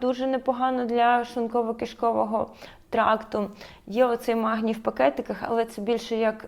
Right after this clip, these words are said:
е, екстрений ви-, ви-, виклик, е, коли, е, нам треба прочистити. Магній оксид, мені здається. Е, і, м, далі це може бути просто пектин яблучний, це як клітковина, або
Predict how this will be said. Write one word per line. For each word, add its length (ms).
е, 260
екстрений 640
ви-, 320
ви-, 280
виклик, 520
е, 300
коли, 380
е, 540
нам 180
треба 300
прочистити. 800
Магній 480
оксид, 380
мені 240
здається. 580
Е, 360
і, 380
м, 320
далі 400
це 500
може 440
бути 680
просто 640
пектин 720
яблучний, 680
це 200
як 200
клітковина, 840
або 440